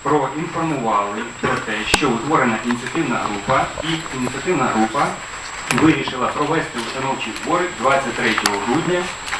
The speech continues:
дві тисячі десятого року у приміщенні обласної державної адміністрації. Треба місячний термін на те, щоб громадські організації, які виявили бажання брати участь у роботі громадської ради, подали відповідні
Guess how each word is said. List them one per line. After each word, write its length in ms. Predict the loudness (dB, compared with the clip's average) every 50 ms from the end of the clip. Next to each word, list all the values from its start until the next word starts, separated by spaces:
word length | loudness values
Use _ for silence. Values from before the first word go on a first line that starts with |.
| -2 -2 -2 -4 -2 0 2 2 2 0 2 4 4 4 4 2 0 -2 -2
дві 60 | -2
тисячі 320 | -2 -4 -6 -6 -6 -6
десятого 420 | -6 -6 -4 -4 -4 -2 -2 0 0
року 200 | 0 0 0 -2
у 40 |
приміщенні 500 | -2 0 0 2 2 0 0 -2 -2 -2
обласної 440 | -2 -2 -4 -4 -4 -2 -2 0 0
державної 400 | 0 2 2 2 2 2 2 2 2
адміністрації. 640 | 2 2 2 2 2 2 2 2 0 -4 -4 0 2 2 4 4 2 4 4 4 4 4
Треба 240 | 2 2 2 4
місячний 460 | 4 2 2 0 -2 -4 -4 -4 -6 -6
термін 500 | -6 -6 -6 -4 -4 -4 -2 -4 -4 -2 0
на 160 | 0 0 0
те, 240 | 0 -2 -2 -2 0
щоб 180 | 0 -2 -2 -2 -2
громадські 400 | -2 -2 2 2 2 2 0 -2
організації, 680 | -6 -6 -4 -4 -4 -2 -2 -2 -2 -2 -2 -4 -6 -6
які 200 | -4 -2 -2 0
виявили 480 | 2 2 0 0 0 -2 -2 -2 -4 -4 -2 0
бажання 400 | 2 4 4 4 4 4 2 0 0
брати 240 | -2 -2 -2 -2 -4 -6 -8
участь 220 | -8 -8 -8 -6
у 20 |
роботі 300 | -6 -2 -2 -2 -2 -2 -4 -4
громадської 400 | -2 0 0 0 -2 -2 2 4
ради, 220 | 4 4 4 0 -2 -2
подали 340 | 0 2 2 4 4 4 2 0 -2 -6
відповідні 440 | -8 -8 -8 -8 -6 -6 -4 -2 -2